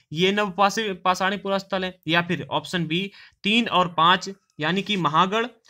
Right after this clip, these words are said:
अ, महागढ़ा और दाओजली हेडिंग ये दोनों हैं केवल नवपाषाणी पुरास्थल, या फिर ये तीन हैं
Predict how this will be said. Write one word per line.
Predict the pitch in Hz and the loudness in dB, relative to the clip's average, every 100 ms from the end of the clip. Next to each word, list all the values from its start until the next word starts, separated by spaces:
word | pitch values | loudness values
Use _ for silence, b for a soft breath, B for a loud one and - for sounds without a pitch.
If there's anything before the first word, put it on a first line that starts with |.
| 156 165 | -12 -2
अ, | 156 | 0
महागढ़ा | 160 180 190 214 226 | 0 0 0 4 4
और | 160 170 | 4 2
दाओजली | 160 160 180 185 214 185 | 2 2 2 2 -2 -2
हेडिंग | 151 139 - - 160 | -2 -4 -8 -10 0
ये | 190 | 0
दोनों | 196 214 208 208 | 2 0 0 -2
हैं | |
केवल | 208 196 202 220 220 B B | -2 -2 -2 -4 -8 B B
नवपाषाणी | 165 185 190 180 170 170 156 185 | 0 0 0 2 2 4 0 0
पुरास्थल, | 185 180 175 196 185 | 0 -2 -2 -4 0
या | 175 185 | 4 4
फिर | 190 165 117 - B B | 4 -2 -4 -16 B B
ये | 170 202 | 0 0
तीन | 202 220 214 | 0 0 0
हैं | 208 208 | -2 -4